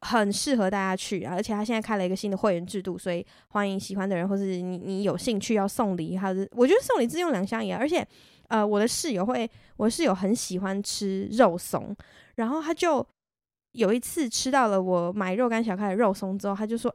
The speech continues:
：“欸，那肉干，肉，那个肉松很好吃。”然后他就叫我就是用，动用私，<laughs> 私，私下的情谊，然后要我再去跟肉干小开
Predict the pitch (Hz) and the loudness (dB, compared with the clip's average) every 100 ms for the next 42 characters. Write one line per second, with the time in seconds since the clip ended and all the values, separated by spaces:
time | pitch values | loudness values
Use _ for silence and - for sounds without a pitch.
0 | - 247 196 _ - 285 285 254 233 - | -2 -2 -2 _ 0 4 6 6 2 2
1 | 277 240 302 262 269 240 233 220 196 202 | 2 2 2 4 4 4 2 0 0 -2
2 | 180 - - - 214 190 196 214 226 - | -6 -8 -10 -10 -10 -6 -4 -2 -2 2
3 | 220 180 120 - _ _ _ - 226 226 | 2 0 -4 -8 _ _ _ -4 0 2
4 | 202 - _ - 277 226 233 285 269 262 | 0 -2 _ 0 2 2 4 4 4 2
5 | 254 - 262 277 254 _ - - - - | 0 0 2 2 -2 _ -20 -20 -20 -12
6 | - 294 330 311 - - - 285 311 302 | -2 2 4 2 -4 -14 -2 0 4 4
7 | 226 220 - 208 233 202 196 190 240 247 | 2 0 0 0 2 0 0 0 0 2
8 | 247 226 185 196 240 226 220 240 208 214 | 2 2 2 2 2 2 2 2 2 0
9 | 226 180 185 202 196 | 0 -2 -4 -4 -4